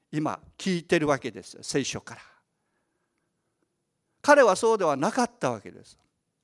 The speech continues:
彼は直接復活されたイエス・キリストを見た男なんですよ。その方から使わされるわけです。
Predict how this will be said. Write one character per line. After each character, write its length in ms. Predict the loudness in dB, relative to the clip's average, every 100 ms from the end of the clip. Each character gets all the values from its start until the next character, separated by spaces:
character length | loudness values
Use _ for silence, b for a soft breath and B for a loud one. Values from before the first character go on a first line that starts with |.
| _ _ _ _ _ _ _ _ _ _ 0
彼 200 | 4 6
は 120 | 4
直 280 | 0 -2 -4
接 580 | -8 -6 -2 -2 -2 -4
復 240 | -2 -4 -6 _
活 280 | -4 -4 -6
さ 240 | -2 0
れ 140 | 0 -2
た 320 | 0 0 0 _ _ _ _ 0
イ 120 | 4
エ 80 | 4
ス・ 220 | 2 -6
キ 140 | -8
リ 120 | -6 -8
ス 140 | -6
ト 120 | -4
を 240 | -2 -2 -6
見 260 | -8 -8
た 240 | -4 -6 -6
男 400 | -10 -10 -6 -4 -4
な 60 | -8
ん 40 |
で 100 | -12
す 140 | -14 -20
よ。 100 | -20 _ _ _ _ _ _ _ _ _ _ _ _ _ _ _ _ _ _ _ _ _
そ 180 | -2 2
の 120 | 2 0
方 260 | -2 -4
か 120 | -4
ら 120 | -6 -6
使 300 | -4 0 2
わ 100 | 2
さ 140 | -4
れ 140 | -6
る 60 | -8
わ 100 | -12
け 100 | -16
で 100 | -20
す。 160 | -20